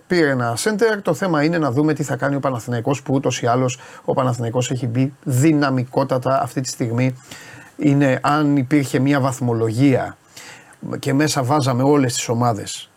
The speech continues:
όλων των αθλημάτων και κάναμε ένα, ε, chart, ξέρω εγώ, ολόκληρο, αυτή τη στιγμή, αυτή τη στιγμή ο Παναθηναϊκός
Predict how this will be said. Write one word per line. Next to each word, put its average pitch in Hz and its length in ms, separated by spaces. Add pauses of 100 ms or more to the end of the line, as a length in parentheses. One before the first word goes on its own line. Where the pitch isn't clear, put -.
(100)
όλων 156 340
των 117 140
αθλημάτων 110 680 (340)
και 127 120
κάναμε 117 760
ένα, 107 440 (100)
ε, 58 120 (140)
chart, 127 220 (100)
ξέρω 107 180
εγώ, 110 680
ολόκληρο, 214 420
αυτή 143 200
τη - 80
στιγμή, 151 400
αυτή 185 220
τη 151 60
στιγμή 208 340
ο 311 80
Παναθηναϊκός 147 580